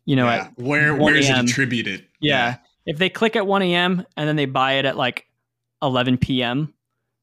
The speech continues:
Speaker 1: uh, towards the, <laughs> yeah, if they click at one A M and buy at eleven P M later that same day, is that order being attributed to eleven P M or to one A M?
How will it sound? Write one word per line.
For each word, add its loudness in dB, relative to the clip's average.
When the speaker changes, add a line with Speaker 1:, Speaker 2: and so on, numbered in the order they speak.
Speaker 1:
uh, 0
towards -4
the, -4
<laughs> -8
yeah, -2
if -12
they 0
click 0
at 2
one 2
A 2
M 2
and 2
buy 0
at 0
eleven -2
P -2
M 0
later 0
that -2
same -2
day, 0
is 0
that 0
order 0
being 0
attributed -2
to -2
eleven 0
P -2
M 0
or -2
to -4
one 0
A 0
M? -2